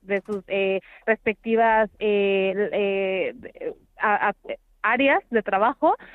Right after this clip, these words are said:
y, y bueno, es, es, es diferente, pero es, es,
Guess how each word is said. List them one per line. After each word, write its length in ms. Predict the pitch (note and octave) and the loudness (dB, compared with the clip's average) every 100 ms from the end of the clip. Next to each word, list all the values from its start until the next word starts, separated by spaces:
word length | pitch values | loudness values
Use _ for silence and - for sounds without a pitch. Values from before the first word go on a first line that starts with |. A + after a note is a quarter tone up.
| - - | -20 -6
y, 640 | C4+ A#3+ A#3 A3+ G#3+ G3+ F3+ | 2 4 4 2 0 -4 -2
y 100 | A#3+ | 2
bueno, 340 | A3 B3 G#3+ | 4 4 2
es, 160 | G3 G#3+ A#3+ | 0 -2 0
es, 160 | A#3+ A3+ A#3 - | 0 0 0 0
es 160 | A3+ | 0
diferente, 600 | C4+ C4 B3+ A#3+ A#3 C4 A#3+ | 0 0 2 2 0 -8 -2
pero 200 | A#3+ A#3 | 2 4
es, 140 | A#3+ - | 2 0
es, 140 | A#3+ | -8